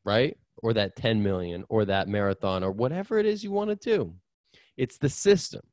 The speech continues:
It's the habits. It's doing the small things every day. And the, the beauty of that is that the power is in our hands, right? We've all got twenty-four hours. We've all got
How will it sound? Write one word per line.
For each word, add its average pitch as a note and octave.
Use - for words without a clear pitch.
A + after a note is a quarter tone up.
It's -
the A#2
habits. C3+
It's A2+
doing C3+
the D3
small C3+
things B2+
every A#2+
day. A#2
And F#2+
the, F#2+
the A2+
beauty D#3
of C3
that A#2+
is A2
that G#2+
the -
power C3+
is B2+
in A#2+
our A2+
hands, G2
right? G2
We've G#2+
all A#2
got A2+
twenty-four G#2+
hours. F2+
We've G2
all A2+
got A#2